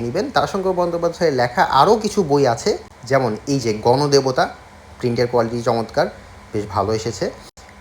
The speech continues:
প্রাইসটা যদি একটু দেখে নেই তাহলে পাঁচশো টাকা পেয়ে যাবেন উপকথা প্রকাশনীতে টোয়েন্টি ফাইভ পার্সেন্ট ছাড়ে। এছাড়া রয়েছে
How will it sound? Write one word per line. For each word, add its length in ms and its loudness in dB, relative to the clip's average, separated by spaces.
প্রাইসটা 420 0
যদি 220 -4
একটু 320 -10
দেখে 260 -2
নেই 300 0
তাহলে 540 0
পাঁচশো 200 2
টাকা 180 -6
পেয়ে 120 4
যাবেন 220 4
উপকথা 300 -2
প্রকাশনীতে 480 -4
টোয়েন্টি 240 0
ফাইভ 120 2
পার্সেন্ট 300 -4
ছাড়ে। 240 -2
এছাড়া 240 4
রয়েছে 440 2